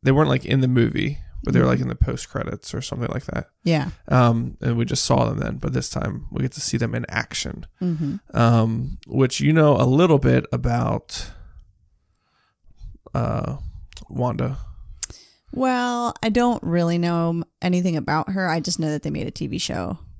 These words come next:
Speaker 2: about her and Vision.
Speaker 1: Okay. 'Cause you said when they were making,
Speaker 2: Right.
Speaker 1: when they were, they had the, what do they call it? The, I was gonna say casket, but that's not it. They had the c-, cradle.
Speaker 2: Crate? Oh,
Speaker 1: Cradle.
Speaker 2: cradle.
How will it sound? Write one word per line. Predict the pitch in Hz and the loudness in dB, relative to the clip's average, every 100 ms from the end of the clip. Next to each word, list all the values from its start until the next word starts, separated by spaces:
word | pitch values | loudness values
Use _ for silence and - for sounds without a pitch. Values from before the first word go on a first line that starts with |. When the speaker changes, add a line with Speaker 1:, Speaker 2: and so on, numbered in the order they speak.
| - - | -14 -6
Speaker 2:
about | 85 156 160 | -4 -4 -4
her | 165 85 | -4 -4
and | - - 185 | -4 -6 -6
Vision. | - - - 196 - - | -8 -8 -10 -10 -10 -4
Speaker 1:
Okay. | 139 - - _ _ _ - _ - | -2 -2 -6 _ _ _ -20 _ 4
'Cause | 147 127 | 4 6
you | 143 170 | 4 4
said | - 147 | 6 4
when | 143 135 | 4 4
they | 143 | 6
were | 139 | 6
making, | 135 135 139 139 131 123 - | 6 4 4 2 2 -2 -4
Speaker 2:
Right. | 156 156 - | -4 -4 -2
Speaker 1:
when | 131 | 0
they | 127 | 2
were, | 123 113 - | 4 2 -2
they | 135 131 | 0 2
had | 131 127 | 2 0
the, | 127 123 117 | 0 0 2
what | 135 | 0
do | |
they | 135 | -2
call | - 135 | 0 0
it? | 143 - | 0 -4
The, | 143 123 - - - _ | -4 -2 -2 -6 -10 _
I | 147 | -16
was | - | -8
gonna | 127 | -6
say | - | -6
casket, | - - - - - | -4 -4 -4 -6 -8
but | - | -6
that's | 127 - | -6 -4
not | 117 | -4
it. | 120 - | -4 -6
They | 151 131 | -4 -2
had | 127 | -2
the | - - _ _ _ _ - | -6 -10 _ _ _ _ -16
c-, | - - - - | -14 -16 -20 -10
cradle. | 120 135 135 127 | -4 0 2 2
Speaker 2:
Crate? | 165 233 294 _ _ | 2 0 -2 _ _
Oh, | - 156 | 2 6
Speaker 1:
Cradle. | 127 160 | 6 6
Speaker 2:
cradle. | 139 135 | 4 0